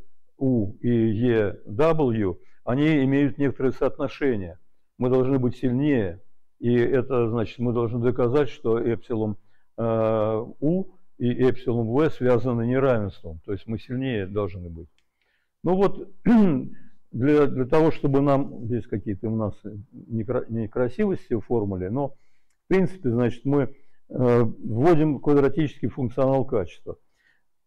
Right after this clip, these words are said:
Ну, объяснение этому довольно сложное, потому что выбор функционала качества — это такое субъективное дело.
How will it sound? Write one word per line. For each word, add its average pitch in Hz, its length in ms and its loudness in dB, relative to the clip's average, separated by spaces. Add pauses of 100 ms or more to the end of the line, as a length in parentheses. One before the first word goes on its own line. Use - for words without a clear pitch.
(280)
Ну, - 640 0
объяснение 156 720 4
этому 113 680 2
довольно 156 440 4
сложное, 147 520 4
потому 123 320 0
что - 220 2
выбор 139 320 4
функционала 139 580 -2
качества — 147 460 -2
это 113 100 -4
такое 131 300 0
субъективное 127 800 -2
дело. 95 400 -2